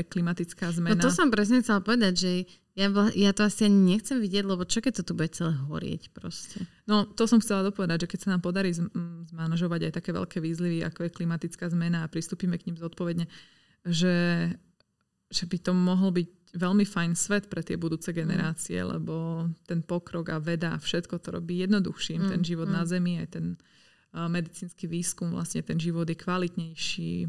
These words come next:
Speaker 1: menej chorôb a podobne, ale treba sa teraz schovať zodpovedne.
Speaker 2: Mm.
Speaker 1: No a tak trochu tej zodpovednosti ubúda.
Speaker 2: Mm, tak tu hej, minimálne, no. A,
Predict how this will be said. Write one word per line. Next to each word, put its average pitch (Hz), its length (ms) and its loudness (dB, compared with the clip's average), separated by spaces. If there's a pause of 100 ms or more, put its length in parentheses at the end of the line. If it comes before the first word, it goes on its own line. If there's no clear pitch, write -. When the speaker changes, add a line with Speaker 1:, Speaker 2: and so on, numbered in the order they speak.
(180)
Speaker 1:
menej 165 320 -4
chorôb 165 460 -4
a 175 80 -6
podobne, 180 480 -2 (580)
ale 170 680 0
treba 180 240 -2
sa 175 100 -4
teraz 175 380 0
schovať 165 260 -4
zodpovedne. 165 500 -4
Speaker 2:
Mm. 185 240 -2 (200)
Speaker 1:
No 165 180 -8 (120)
a 165 440 -2 (840)
tak 180 180 -10
trochu 165 680 -8 (800)
tej 180 160 -4
zodpovednosti 165 640 -4
ubúda. 160 340 -6 (380)
Speaker 2:
Mm, 196 240 -6 (280)
tak 226 220 -16 (400)
tu 208 220 -12
hej, 175 240 -6
minimálne, 180 680 -14
no. 180 140 -18 (720)
A, 185 100 2